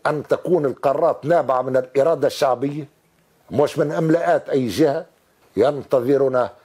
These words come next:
عمل أكبر وينتظرنا اليوم ال-، ال-، آه، الشعب التونسي لنقوم بالواجب المقدس في إنقاذ تونس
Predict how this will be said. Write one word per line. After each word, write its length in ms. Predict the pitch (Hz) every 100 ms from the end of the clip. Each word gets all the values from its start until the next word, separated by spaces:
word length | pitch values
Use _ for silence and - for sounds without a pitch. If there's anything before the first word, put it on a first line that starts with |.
| _ -
عمل 760 | - 104 147 139 110 87 71 - _ _
أكبر 440 | - - 131 151 - - _ _ _ _ _ _ _ _ _ -
وينتظرنا 1900 | 107 139 127 113 - _ _ _ - 127 131 117 139 117 156 139 127 117 120
اليوم 580 | 113 143 151 113 87 78 _ _ _ _ -
ال-، 240 | 101 101
ال-، 300 | 90 101 107 98
آه، 760 | 104 90 85 76 73 67 62 - - -
الشعب 440 | 117 - 170 135 113
التونسي 640 | - 143 147 - - 113 - _ _ _ _ _ -
لنقوم 540 | 113 123 - 143 135
بالواجب 500 | 110 113 131 120 98
المقدس 600 | 107 104 - 120 104 101
في 180 | - 104
إنقاذ 320 | 98 - 101
تونس 600 | 92 - - - - -